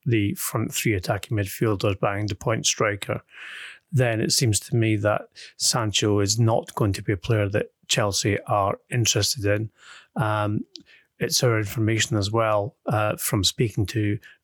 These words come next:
our contacts in Germany, that Sancho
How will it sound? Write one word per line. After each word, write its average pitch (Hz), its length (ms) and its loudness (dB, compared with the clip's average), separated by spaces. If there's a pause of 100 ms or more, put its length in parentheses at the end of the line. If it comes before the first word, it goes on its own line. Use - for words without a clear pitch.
(120)
our 101 380 2
contacts - 680 0
in 101 240 0
Germany, 117 640 0 (380)
that - 200 0
Sancho 110 840 2